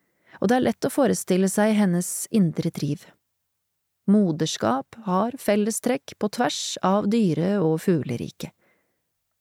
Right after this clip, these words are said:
Samtidig lar vi oss fascinere av det som er annerledes ved henne. Hele hennes verden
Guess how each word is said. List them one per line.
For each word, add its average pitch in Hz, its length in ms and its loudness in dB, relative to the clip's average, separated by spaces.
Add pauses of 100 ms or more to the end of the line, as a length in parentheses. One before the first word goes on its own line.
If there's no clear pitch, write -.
(140)
Samtidig 165 560 -2
lar 202 160 4
vi 208 140 2
oss - 160 -6 (100)
fascinere 240 680 2 (100)
av 254 140 -2
det 220 100 0
som 285 160 -4
er 240 320 0 (160)
annerledes 131 640 0 (100)
ved 147 140 2
henne. 135 180 -4 (1120)
Hele 233 320 4
hennes 226 400 2
verden 185 460 2